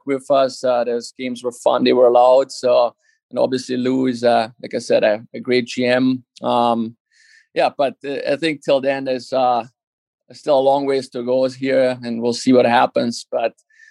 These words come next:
I, I never say no to anything up front. So you never know what's gonna happen, where,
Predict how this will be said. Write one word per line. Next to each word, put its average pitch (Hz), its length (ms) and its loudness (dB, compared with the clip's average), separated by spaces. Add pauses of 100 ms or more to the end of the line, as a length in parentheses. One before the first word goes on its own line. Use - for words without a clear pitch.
(160)
I, 147 340 2
I 151 140 2
never 165 260 0
say 147 220 -6
no 135 260 -2
to 135 160 -10
anything 135 500 -6
up 120 220 0
front. 127 380 2
So 127 240 2
you 127 180 0
never 127 240 0
know 127 120 0
what's 127 280 0
gonna 127 240 -6
happen, 123 420 -2
where, 127 380 2